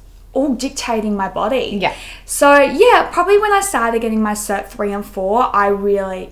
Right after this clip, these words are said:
Speaker 1: again, gained some
Speaker 2: Educated
Speaker 1: knowledge,
Speaker 2: yourself.
Speaker 1: educated myself about eating. No, eating eight hundred calories a day is not normal. Your body legit goes into starvation mode, and then it stores fat from there. And your
Speaker 2: And, but
Speaker 1: body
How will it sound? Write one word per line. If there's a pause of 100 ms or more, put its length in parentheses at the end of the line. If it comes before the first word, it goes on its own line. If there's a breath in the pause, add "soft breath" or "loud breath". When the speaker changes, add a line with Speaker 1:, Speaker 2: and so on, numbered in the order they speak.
Speaker 1:
again,
gained
some
Speaker 2:
Educated
Speaker 1:
knowledge,
Speaker 2:
yourself.
Speaker 1:
educated
myself
about
eating. (320 loud breath)
No,
eating
eight
hundred
calories
a
day
is
not
normal. (240 loud breath)
Your
body
legit
goes
into
starvation
mode,
and
then
it
stores
fat
from
there. (140)
And
your
Speaker 2:
And,
but
Speaker 1:
body